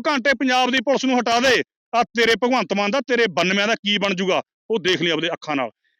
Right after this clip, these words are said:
ਇਸ ਕਰਕੇ ਕਹਿੰਦੇ ਆ ਵੀ ਕਿਸਾਨਾਂ ਦੇ ਨਾਲ ਆ, ਪਰਾਲੀ ਸੱਕ-, ਜਿਹੜਾ ਜਲਾਉਣਾ,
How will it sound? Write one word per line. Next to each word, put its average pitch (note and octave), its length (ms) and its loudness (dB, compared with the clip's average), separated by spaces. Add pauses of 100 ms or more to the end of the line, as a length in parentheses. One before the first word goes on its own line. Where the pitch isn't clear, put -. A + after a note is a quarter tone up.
(100)
ਇਸ G3+ 280 2
ਕਰਕੇ G#3+ 300 -2
ਕਹਿੰਦੇ A3+ 260 0
ਆ B3 100 -4 (340)
ਵੀ G3 120 -2
ਕਿਸਾਨਾਂ F3+ 400 -2
ਦੇ F#3 80 -2
ਨਾਲ D#3+ 260 0
ਆ, A#3+ 100 -2 (320)
ਪਰਾਲੀ F#3+ 420 2
ਸੱਕ-, - 640 -8
ਜਿਹੜਾ F#3+ 200 0
ਜਲਾਉਣਾ, E3 480 0